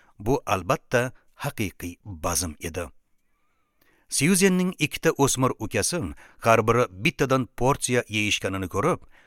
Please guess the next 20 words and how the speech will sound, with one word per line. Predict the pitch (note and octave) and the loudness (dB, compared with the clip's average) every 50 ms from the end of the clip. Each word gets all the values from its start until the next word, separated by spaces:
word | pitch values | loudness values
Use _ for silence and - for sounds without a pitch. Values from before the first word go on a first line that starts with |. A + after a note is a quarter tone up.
| _ _ _ - | _ _ _ -2
o'sha | B2+ A2+ - B2 | 0 0 0 0
kuni | A#2 - A#2 G#2 | 0 0 -2 -2
ular | G2+ A2 A2 B2 B2 C3+ - - - - - _ _ _ | -2 2 2 4 4 4 0 -2 -10 -20 -20 _ _ _
chipslarni | - - - - - - D#3+ D3+ C#3+ C#3+ D#3+ C3+ | -4 -4 -2 -2 0 2 2 2 2 2 0 -2
haddan | - - C3+ C3+ A#2 F#2+ A#2+ C3 D#3+ | 0 0 0 0 2 0 0 0 0
tashqari | - - F3+ E3+ - - D#3+ D#3 - - | 0 -2 -2 -2 -2 -2 -2 -2 0 2
oshirib | A#2+ A#2+ G#2+ - C3+ C#3 A#2 F2+ | 2 2 2 2 0 -2 -2 -2
yuborishgan | G2+ G2+ G2 G#2 F#2+ F#2 - - - G#2 G#2 G#2 | -4 -2 0 0 0 0 -2 -4 -4 -4 -4 -4
deb | G2 B2+ - - | -4 -6 -6 -8
o'yladim. | C#3 D#3+ D3 B2+ E2+ F2+ F2 E2 C#2 - _ _ _ _ _ _ _ _ _ _ _ _ _ _ - | -10 -8 -8 -6 -4 -4 -6 -6 -8 -14 _ _ _ _ _ _ _ _ _ _ _ _ _ _ -8
Men | G#2 G#2 A#2 A2+ A2+ | -4 -2 -2 0 0
Syuzenning | A2 - - C3 C3 A#2+ G#2 A2+ G#2 F#2+ G2+ G#2 G2+ G2+ - | 0 0 0 0 0 0 0 -2 -2 -2 -2 -4 -4 -6 -6
onasiga | - A2 G#2+ G2+ F2+ - - E2+ D#2 G2 C3 E3 - - - - - - | -4 -2 -2 0 -2 -2 -4 -4 -6 -6 -6 -6 -10 -14 -20 -20 -20 -6
ovqat | - - A#2+ D3 - - F3 - | -2 -2 -2 0 -2 -4 -4 -4
uchun | D3 - - D3+ - | -4 -4 -4 -4 -2
minnatdorchilik | G#2 A#2+ A#2+ A#2 A2+ A2+ G#2+ F#2+ E2+ A2 A2 - - A2 A2 F#2 F2+ | -2 -2 0 0 0 0 0 0 -2 -2 -2 -2 -4 -6 -6 -6 -4
bildira | G#2+ G2+ F#2 G2+ G2 F#2 | -6 -4 -2 -2 -2 -2
boshlaganimda, | E2+ F#2+ - - F#2 E2 F2 E2 D#2+ D2+ - - D#3+ A2 D#2 C#2 - - - - - - - - | -2 -4 -4 -6 -8 -8 -8 -8 -10 -10 -8 -8 -6 -6 -8 -10 -14 -20 -20 -20 -20 -20 -20 -8
u | - A#2+ A2+ A2 G#2+ - _ - F#2+ | -4 -2 -2 -2 -2 -6 _ -20 -10
jilmayib, | E2 - G#2+ F#2 F2 E2+ E2 F#2 C3 - | -6 -6 -4 -4 -4 -4 -2 -2 -2 -4